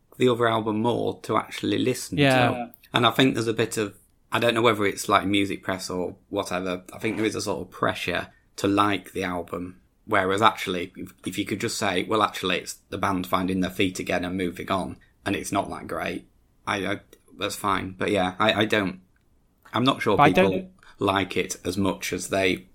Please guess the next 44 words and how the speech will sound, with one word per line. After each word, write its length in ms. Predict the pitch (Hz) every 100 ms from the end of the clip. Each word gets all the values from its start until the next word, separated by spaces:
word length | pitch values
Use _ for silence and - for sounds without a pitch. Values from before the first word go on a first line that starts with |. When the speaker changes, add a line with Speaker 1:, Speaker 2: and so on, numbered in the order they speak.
| - - _
Speaker 1:
sort 220 | - 90 -
of 140 | -
the 100 | 95
general 340 | 95 92 92
consensus 640 | 92 92 - 95 87 - -
suggests 420 | - 95 90 -
that 160 | - 92
they 120 | 87
do. 300 | 92 87 - _ _ _
Speaker 2:
Yeah, 200 | - 170
I, 100 | 160 165
I 120 | - 156
think 220 | 208 165
it's 180 | - -
more 240 | 139 139
that 240 | 131 135
the 60 | 131
band 260 | 135 135 127
finding 260 | 135 127
their 80 | 123
feet 240 | - 127
again 260 | 120 127 120
and 120 | 117
moving 260 | 120 117 120
on, 140 | 123
I 60 | 113
don't 280 | 117 120 117
think 240 | 120 113
is 200 | 120 113
what 220 | 123 -
it 140 | 113 -
is. 460 | 123 - - - _ -
I 80 | 127
think 320 | 156 131 127
in 80 | 120
a 60 |
sense, 400 | - 131 113 -
Hail 200 | 123 120
to 140 | - 113
the 120 | 107
Thief 460 | - 139 113 -
could 220 | - 120 -
be 100 | 110
that. 420 | 107 104 - -